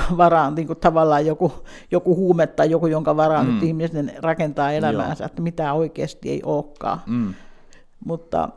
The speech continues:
Speaker 1: kyllä on saanut niin monta Jumalan ihmettä sitten loppujen lopuksi kokea, niinku, isojenkin vaikeuksienkin keskellä ja ihan konkreettisesti sitten kokea sitä Jumalan,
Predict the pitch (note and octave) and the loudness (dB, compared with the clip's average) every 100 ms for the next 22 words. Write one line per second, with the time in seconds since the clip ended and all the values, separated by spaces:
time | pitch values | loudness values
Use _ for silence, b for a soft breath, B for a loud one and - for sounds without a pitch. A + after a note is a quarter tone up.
0 | - - F3 C#3+ G2 - E3 B B B | -8 -4 -2 -2 -4 -10 -16 B B B
1 | - - - - F3+ F3+ F3+ F3 F#3 G#3+ | -18 -20 -18 -6 -4 0 0 2 2 2
2 | F3+ - - F#3 F#3+ F3+ D3+ D#3 E3 D3+ | 0 -6 -8 -2 -2 0 -2 -2 -2 -4
3 | D3 C#3+ G3+ G3+ F3 C3+ - - - D#3+ | -4 -4 -2 0 0 -6 -8 -14 -14 -14
4 | D#3+ D#3 D#3 D#3 D3+ C#3+ - - - - | -8 -6 -6 -8 -8 -8 -10 -14 -14 -6
5 | D#3+ - C#3 C3+ D3 D3 D#3 - - - | -6 -4 -4 -4 -6 -6 -8 -8 -20 -6
6 | F3 F3 E3 D3 D3 D#3 F3 F3 E3+ B2 | -4 -2 -2 -4 -6 -2 0 0 -2 -10
7 | C3+ - - - - D3 D#3 - - - | -10 -12 -12 -14 -10 -6 -6 -8 -12 -10
8 | - - F3 B B B B F#3 F3+ F3+ | -8 -8 -8 B B B B -4 -2 0
9 | G3+ G3+ G3+ D3+ C#3 - - D3 - C#3 | 2 2 2 -4 -4 -10 -14 -14 -12 -12
10 | B2+ - C#3+ - D#3+ - B2+ - - - | -12 -12 -8 -4 -4 -4 -6 -8 -10 -8
11 | D#3 D3 C3 G#2+ D#3+ | -6 -4 -6 -6 -8